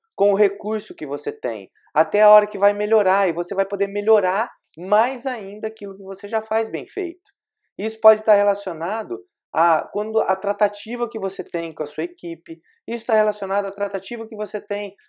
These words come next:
com os seus superiores até mesmo. Isso tá na tratativa na hora de dar um feedback. Faça o melhor que você puder fazer com o recurso que você tem.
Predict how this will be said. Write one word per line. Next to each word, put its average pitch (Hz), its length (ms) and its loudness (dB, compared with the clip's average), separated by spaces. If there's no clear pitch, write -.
com 262 140 -4
os 269 80 -4
seus 277 180 -4
superiores 269 680 0
até 151 200 -2
mesmo. 104 460 -6
Isso 180 200 -2
tá 185 120 -2
na 185 120 -2
tratativa 180 800 -4
na 170 160 4
hora 180 140 8
de 170 100 -6
dar 180 120 4
um 180 80 -4
feedback. 147 760 0
Faça 175 500 2
o 170 80 -2
melhor 165 680 0
que 220 140 -12
você 220 280 -6
puder 208 280 -4
fazer 190 420 -2
com 175 160 -4
o 165 40 -2
recurso 185 540 -6
que - 80 -18
você 147 280 -10
tem. 98 340 -12